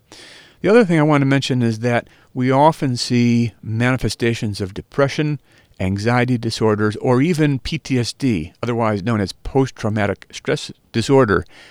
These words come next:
when people experience chronic stress. So this is a major challenge, as you can see,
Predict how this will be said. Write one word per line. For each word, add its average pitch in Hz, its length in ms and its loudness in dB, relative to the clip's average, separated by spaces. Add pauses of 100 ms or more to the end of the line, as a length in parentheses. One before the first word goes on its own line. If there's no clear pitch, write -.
(320)
when 151 640 0
people 131 380 -2
experience 107 500 -4 (140)
chronic 95 340 -2
stress. - 500 -6 (880)
So 123 680 0
this 143 260 -2
is 131 100 -2
a 120 140 0
major 143 600 0
challenge, 120 540 -2
as 101 140 -6
you 101 60 -8
can 98 160 -4
see, 123 420 0